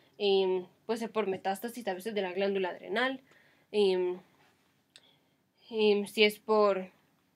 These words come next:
por infección, como Neisseria meningitidis. En esta,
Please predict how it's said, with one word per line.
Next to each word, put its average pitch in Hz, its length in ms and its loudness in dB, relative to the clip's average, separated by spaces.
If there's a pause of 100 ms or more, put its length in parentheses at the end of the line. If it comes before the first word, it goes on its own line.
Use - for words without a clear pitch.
(560)
por 220 120 2
infección, 226 540 0 (360)
como 190 640 0 (280)
Neisseria 208 520 0
meningitidis. 202 760 -4 (560)
En 233 160 4
esta, 240 440 2